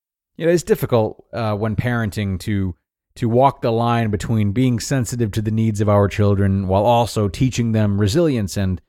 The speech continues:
you know, empowering them to develop a thicker skin so as to be more self-sufficient as adults. And though it's tough to get this exactly right,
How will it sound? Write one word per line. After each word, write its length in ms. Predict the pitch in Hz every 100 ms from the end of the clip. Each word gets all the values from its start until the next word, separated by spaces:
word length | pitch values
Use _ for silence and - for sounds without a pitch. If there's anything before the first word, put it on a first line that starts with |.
| _ _ _
you 140 | -
know, 100 | 139
empowering 640 | 123 117 135 139 131 120 110
them 160 | 107
to 100 | 113
develop 380 | 101 95 110 101
a 40 |
thicker 300 | 98 - -
skin 380 | 107 - 113 101
so 180 | 90 101
as 140 | 95
to 100 | -
be 100 | 98
more 220 | 92 98 90
self-sufficient 800 | - 92 - - - 92 90 85
as 140 | 80
adults. 460 | 78 80 80 - - _ _ _ _ _ _
And 320 | 113 107 104 - _ _ _
though 100 | -
it's 140 | - -
tough 180 | 247 247
to 80 |
get 160 | 233 247
this 160 | 196 185
exactly 460 | 160 - - -
right, 260 | 104 98